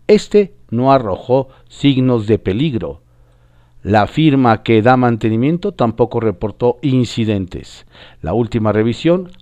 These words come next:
al paso elevado de los trenes se realizó en dos mil veinte tras el sismo. Hasta anoche había sesenta y nueve personas hospitalizadas. Locatel tiene reportadas a veintitrés personas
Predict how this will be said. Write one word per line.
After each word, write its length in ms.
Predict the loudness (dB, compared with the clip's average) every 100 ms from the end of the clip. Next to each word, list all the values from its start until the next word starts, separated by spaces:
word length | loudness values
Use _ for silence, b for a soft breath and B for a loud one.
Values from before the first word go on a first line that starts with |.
| _
al 240 | -2 -2
paso 320 | 4 4 4 0
elevado 460 | 0 2 0 0
de 120 | 0
los 320 | 0 -2 -6 _
trenes 420 | 0 2 2 0
se 100 | 0
realizó 520 | -2 -2 -2 -4 -4 -2
en 160 | -4
dos 220 | -2 -4
mil 180 | -4 -2
veinte 460 | 0 0 -2 -4 -4
tras 380 | -6 -6 -6 -12 -10
el 180 | -10
sismo. 520 | -6 -4 -4 -8 -14 -20 B B B B B B B
Hasta 380 | 2 2 4 0
anoche 440 | 0 -2 0 0 0
había 340 | 0 2 2 2
sesenta 460 | 0 -4 -6 -6
y 20 | -2
nueve 200 | -2 -2
personas 440 | -4 -6 -6 -6
hospitalizadas. 880 | -8 -4 -2 -2 -2 0 -2 -4 -20 b b b
Locatel 720 | 0 0 0 2 4 4 0 -10
tiene 300 | -2 0 0
reportadas 640 | -4 -6 -10 0 2 2 -2
a 120 | -4
veintitrés 600 | -2 -4 -6 -4 0 0
personas 580 | 0 -4 -2 -4 -4 -6